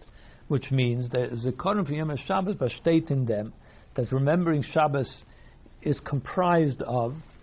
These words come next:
was men gedenkt ständig, als der Eibishter hat beschaffen der Welt.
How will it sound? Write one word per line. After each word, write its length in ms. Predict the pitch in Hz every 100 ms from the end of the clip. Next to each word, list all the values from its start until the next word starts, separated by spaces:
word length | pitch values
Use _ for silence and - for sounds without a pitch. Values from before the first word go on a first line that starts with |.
| - - - - - - - - - - - - - - - 127
was 300 | 151 135 156
men 300 | 156 156 135
gedenkt 580 | 143 131 240 180 143 - -
ständig, 400 | 214 214 175 160
als 140 | 151
der 120 | 170 170
Eibishter 400 | 190 185 - 156
hat 100 | 147
beschaffen 480 | 151 175 175 190
der 100 | 180
Welt. 260 | 202 202